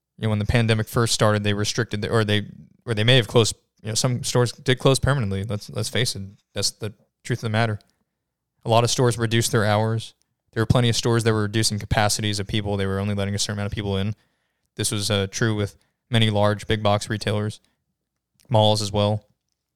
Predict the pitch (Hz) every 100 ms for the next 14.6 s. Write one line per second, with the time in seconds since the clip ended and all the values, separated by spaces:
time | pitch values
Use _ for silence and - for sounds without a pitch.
0 | _ _ _ _ _ _ _ _ _ _
1 | _ - 117 107 104 _ - 127 - 131
2 | 120 113 104 101 117 113 101 98 101 -
3 | _ _ _ _ - _ - 120 113 120
4 | 113 110 120 120 73 98 - 123 135 123
5 | 110 135 123 120 120 117 113 110 - 113
6 | 113 104 _ - 127 120 117 117 113 107
7 | 95 - 110 110 123 117 113 104 - -
8 | 107 104 101 104 101 98 _ _ - 107
9 | 98 98 95 - 101 101 98 98 117 -
10 | - - - - 104 104 110 98 - 101
11 | 95 101 98 95 110 107 98 95 98 101
12 | 98 - 104 104 98 98 101 98 98 -
13 | 131 127 123 104 107 101 107 104 101 -
14 | 127 117 - 117 110